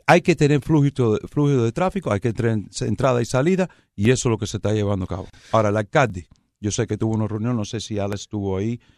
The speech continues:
o no, pero lo tuvo con el alcalde de Miami Lakes, como dijo un amigo, eh, y discutieron de que para estar claro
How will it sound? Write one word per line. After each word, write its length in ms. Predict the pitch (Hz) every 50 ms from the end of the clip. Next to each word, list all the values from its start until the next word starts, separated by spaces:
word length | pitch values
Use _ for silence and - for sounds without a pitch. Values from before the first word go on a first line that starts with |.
| _ _ _
o 160 | - 98 101
no, 160 | 110 131 143
pero 160 | 135 120 104 92
lo 140 | 90 87
tuvo 180 | - 104 95 98
con 160 | - 104 98
el 100 | 92 90
alcalde 520 | 87 85 - - 110 107 107 107 110 113 104
de 80 | 101
Miami 340 | 85 95 95 98 101 95 95
Lakes, 300 | 107 131 151 147 - -
como 180 | - 90 90 87
dijo 180 | 92 101 98
un 100 | 98 92
amigo, 360 | 90 92 110 143 156 160 156 - _ _ _ _ _ _ _ _ _ _ _ -
eh, 460 | 117 113 110 104 104 104 104 101 - _ _ _ _ _ _ _ _ _ _ _
y 180 | - 127 127
discutieron 600 | 120 123 - 127 120 135 151 160 170 180 160 143
de 180 | 120 123 117 104
que 200 | - 120 107 107
para 300 | - _ - 127 113 120
estar 260 | 120 - 175 170 -
claro 400 | - 175 170 160 143 139 135 -